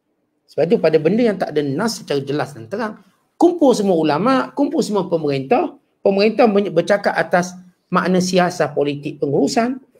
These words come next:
ulama' bercakap pada nas dan bagaimana disatukan, diadun dengan baik supaya keluar satu hukum yang, yang pertama,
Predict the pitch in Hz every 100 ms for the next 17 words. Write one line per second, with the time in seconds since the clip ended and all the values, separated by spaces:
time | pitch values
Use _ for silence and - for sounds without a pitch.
0 | _ 170 190 220 170 170 190 190 - 160
1 | 147 143 170 214 196 - _ _ - 151
2 | 139 143 180 233 254 233 208 220 226 226
3 | 220 190 190 202 196 214 202 202 202 240
4 | 233 - - - 160 156 185 180 180 160
5 | 175 185 202 196 156 - _ - 170 170
6 | 156 143 151 202 262 302 359